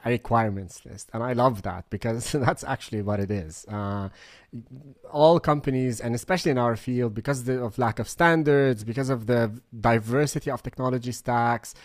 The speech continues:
languages, tooling, skills, experience, and all of that fun stuff,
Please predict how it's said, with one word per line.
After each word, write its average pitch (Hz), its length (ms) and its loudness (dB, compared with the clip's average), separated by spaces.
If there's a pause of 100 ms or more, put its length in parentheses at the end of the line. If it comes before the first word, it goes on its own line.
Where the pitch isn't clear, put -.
(260)
languages, 147 840 4
tooling, 151 520 2
skills, 156 560 2
experience, 147 420 -4
and 131 100 -8
all 208 300 2
of 165 80 2
that 131 160 -4
fun 123 220 -2
stuff, 117 400 -6